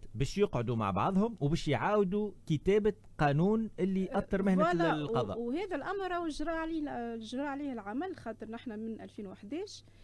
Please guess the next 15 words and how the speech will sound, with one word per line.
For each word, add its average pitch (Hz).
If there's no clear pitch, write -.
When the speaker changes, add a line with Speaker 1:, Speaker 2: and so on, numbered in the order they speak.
Speaker 2:
يتم 415
التشاور 269
معنا 403
في -
كل 539
شيء، 247
يعني 226
بخصوص 247
ال-، 294
باب 277
السلطة 294
القضائية 294
في 302
الدستور، 247
وبعد 214